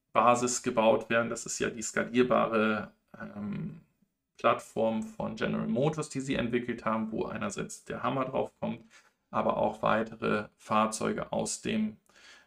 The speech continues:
ähm, General Motors Konzern. So, so rum.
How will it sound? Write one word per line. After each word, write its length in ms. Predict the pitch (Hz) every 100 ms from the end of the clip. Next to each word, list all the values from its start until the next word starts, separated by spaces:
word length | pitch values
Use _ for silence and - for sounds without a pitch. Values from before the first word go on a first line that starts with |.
| _ -
ähm, 720 | 110 110 110 110 110 - - _ _ _ _ _ _ _ _ _ _ _ _ _ _ _ _ _ _ _ _ _ _ _ _ _ _ _ _ _ _ _ _ _ _ _ _ _ _ _ _
General 300 | - 120 120
Motors 360 | 120 139 - 107
Konzern. 440 | 107 - - - - -
So, 360 | 131 - - -
so 140 | 123
rum. 260 | - -